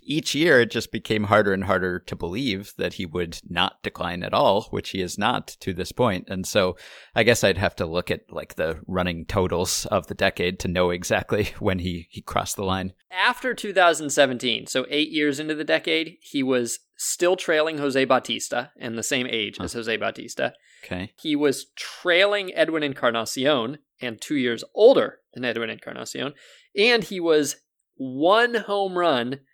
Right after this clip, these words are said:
Speaker 2: and nine years of age ahead of Giancarlo Stanton. So at that point, if you had had to pick this in two thousand seventeen, there is no doubt at all, after
Speaker 1: No.
Speaker 2: two thousand seventeen,
Speaker 1: Yeah.
Speaker 2: you would have picked Stanton. He was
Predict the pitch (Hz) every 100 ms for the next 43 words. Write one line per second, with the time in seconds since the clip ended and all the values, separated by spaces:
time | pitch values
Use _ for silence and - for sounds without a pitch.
0 | _ _ 127 120 123 151 190 208 196 190
1 | 180 156 - 160 156 120 117 - - _
2 | _ - 127 131 120 123 113 120 110 -
3 | - - 123 _ - 147 170 170 151 220
4 | 220 190 160 156 254 247 214 208 196 180
5 | 156 156 160 147 139 143 131 120 117 117
6 | 131 156 196 180 151 143 - 120 113 107
7 | - 143 147 87 95 135 127 127 113 90
8 | 123 117 110 - 127 127 131 123 - 113
9 | - 113 117 123 107 131 135 127